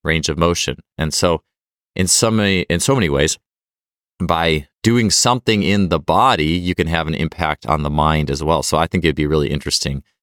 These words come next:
to, uh, <laughs> if anyone wants to run this experiment, uh, doing, yes, the, the isometrics and the breathing, and, and with the five isos, you could pick any of the five that Jay has put out there. Um, or you could even just do a few,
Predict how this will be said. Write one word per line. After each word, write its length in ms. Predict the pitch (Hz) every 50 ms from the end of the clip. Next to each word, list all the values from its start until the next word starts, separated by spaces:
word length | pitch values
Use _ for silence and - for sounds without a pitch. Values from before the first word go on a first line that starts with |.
| _ _ _ -
to, 360 | - - - 76 71 73 73
uh, 120 | - 71 69 - - - - - -
<laughs> 340 | - _ _ _ _ _ -
if 140 | 110 101
anyone 260 | - 139 160 170 156 139
wants 180 | 135 135 -
to 80 | - 113
run 120 | 113 110
this 140 | 101 90 -
experiment, 600 | 82 - - - - 92 85 71 69 69 71 - _ _ _ _ _ _ _ -
uh, 180 | - 80 80 80
doing, 320 | 80 104 110 113 107 101 90
yes, 320 | 85 95 101 90 90 -
the, 180 | - 90 85 -
the 180 | - 82 -
isometrics 680 | 82 85 90 - - 87 87 82 - - 92 82 - -
and 100 | - 85
the 60 | 82 73
breathing, 500 | - 76 78 78 73 85 87 87 87 - _ -
and, 140 | 82 90
and 280 | - 101 110 110 98 95
with 120 | 104 101
the 80 | - 98
five 300 | - - 101 98 101 87
isos, 440 | 85 82 87 - - 90 82 78 -
you 60 | 101
could 120 | 101 92
pick 200 | - 95 87 -
any 220 | - 76 82 90 87
of 80 | 82
the 80 | 73 73
five 500 | - - 73 73 73 80 85 85 80 80
that 160 | 73 73 71
Jay 280 | 65 - 80 71 76 76
has 160 | 76 78 -
put 200 | - - - 76
out 240 | 71 71 73 80 _
there. 280 | - 92 92 95 101 - _ _ _ _ _ _ _ _ -
Um, 280 | - 78 76 78 78 85
or 220 | 82 131 170 175
you 140 | 156 135 127
could 120 | 123 - 117
even 160 | 123 113 120
just 180 | 107 104 -
do 120 | - 107 101
a 40 | 90
few, 300 | - - 113 120 87